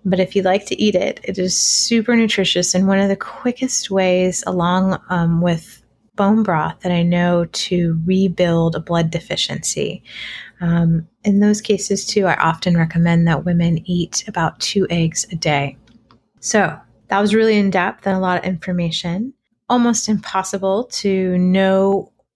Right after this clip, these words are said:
what your diagnosis is without taking this quiz. So I highly, highly encourage you to head over to the show notes at ladypotions dot com backslash episode twenty-one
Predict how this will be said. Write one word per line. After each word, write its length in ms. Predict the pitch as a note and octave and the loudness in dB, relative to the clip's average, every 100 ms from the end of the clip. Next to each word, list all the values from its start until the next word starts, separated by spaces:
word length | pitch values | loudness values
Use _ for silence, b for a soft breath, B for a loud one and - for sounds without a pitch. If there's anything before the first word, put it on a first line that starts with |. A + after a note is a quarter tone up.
| _ | _
what 540 | - G#3+ F#3+ F#3 G3+ - - | -10 -6 -2 0 0 -2 -4
your 260 | G3 F#3 | 0 0
diagnosis 920 | F3 F#3 F3 F3 F3 F3 E3 - E3 - | 0 0 2 2 2 2 0 -2 -4 -2
is 280 | F3 F3 | 0 0
without 300 | F#3+ F3 E3+ | -2 0 0
taking 400 | - - F3 F3 | -2 -4 -4 -2
this 220 | E3+ D#3+ - | 0 0 -4
quiz. 420 | - E3 E3+ - | -2 0 0 0
So 320 | - F#3+ F3+ F#3 | -2 0 0 0
I 80 | |
highly, 640 | F#3 - - G3+ G#3 G3 F#3 | -2 -2 -8 -4 0 2 0
highly 520 | - - F#3 F3 E3+ | -2 -2 0 0 0
encourage 560 | E3 E3 F3+ F3 E3+ E3 | 0 0 0 0 0 0
you 240 | F3 G#3 - B B B | 0 0 -4 B B B
to 120 | - F#3 | -6 -4
head 280 | G3 F3+ - | -2 -2 0
over 320 | F3 F3+ F3 | 0 0 -2
to 640 | - - F#3+ E3+ E3 F3 B B B B - | -4 -2 0 2 2 0 B B B B -4
the 100 | G#3 | -2
show 300 | - F3+ F3 | 0 2 2
notes 400 | E3+ G#3+ C4+ G3 | 2 0 0 0
at 100 | F#3+ | 2
ladypotions 720 | F#3+ F3+ F3 E3+ - E3+ - | 2 2 0 -2 0 0 0
dot 180 | E3+ E3 | -2 -2
com 320 | E3+ F3 F3+ | 0 2 2
backslash 640 | E3+ E3 - F3 E3 D#3+ | 0 -2 -4 -2 0 0
episode 560 | E3+ E3 E3 - E3+ E3 | -4 -4 -4 0 0 0
twenty-one 1000 | - E3+ E3 - E3 D#3+ D#3+ D#3+ F3 B3+ | -4 -2 -2 0 0 4 4 4 4 2